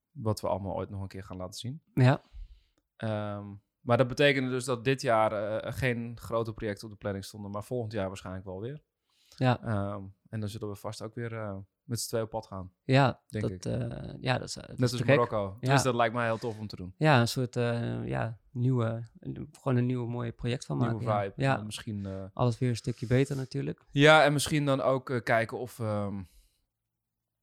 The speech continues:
Speaker 1: ehm, in plaats van een documentaire kunnen maken over hoe ik dat werk maak, kunnen we misschien, eh, het, het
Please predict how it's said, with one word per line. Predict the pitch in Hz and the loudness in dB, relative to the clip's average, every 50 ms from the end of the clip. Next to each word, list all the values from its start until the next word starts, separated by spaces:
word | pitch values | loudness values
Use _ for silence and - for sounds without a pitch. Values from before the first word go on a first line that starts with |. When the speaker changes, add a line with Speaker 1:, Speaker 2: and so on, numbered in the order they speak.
| _ _ _ _ _ _ _ _ _ - - - - - | _ _ _ _ _ _ _ _ _ -10 -10 -10 -10 -6
Speaker 1:
ehm, | - 135 110 101 101 98 95 92 92 95 95 98 98 - | -4 -4 -2 -2 -2 -4 -6 -6 -8 -8 -10 -12 -10 -10
in | 117 117 | -8 -2
plaats | - 123 110 110 - | 2 2 2 2 2
van | 120 | -2
een | 110 107 | -4 -2
documentaire | 110 113 104 - 117 104 - - 120 113 110 107 104 92 - _ _ _ _ _ _ _ _ _ | -2 -2 -2 -2 -4 -6 -2 2 4 4 4 4 2 0 -4 _ _ _ _ _ _ _ _ _
kunnen | _ - 120 113 110 | _ -2 -2 0 0
maken | 110 107 104 104 101 - 101 95 92 92 107 - - | 0 0 -2 -2 -4 -6 -8 -10 -10 -12 -14 -18 -12
over | 98 104 104 98 107 104 | -10 -10 -10 -10 -10 -10
hoe | 101 107 110 107 113 117 | -10 -8 -8 -6 -4 -6
ik | 107 - | -4 -4
dat | - 104 95 | -4 -6 -4
werk | 104 107 107 104 - | -2 -2 -2 -2 -2
maak, | 113 104 101 - | -4 -4 -4 -6
kunnen | - 107 104 101 | -6 -10 -10 -10
we | 101 | -12
misschien, | 101 101 - - 107 104 101 101 104 | -12 -14 -14 -14 -14 -14 -14 -16 -18
eh, | - 107 107 110 117 117 117 117 120 - 117 123 - - 127 135 147 _ _ _ _ _ | -16 -16 -14 -12 -12 -12 -14 -16 -16 -18 -20 -20 -20 -20 -20 -20 -20 _ _ _ _ _
het, | _ 131 120 - _ - - - | _ -6 -6 -6 _ -14 -20 -16
het | - 123 113 - - - - - - | -16 -16 -16 -16 -18 -18 -18 -18 -20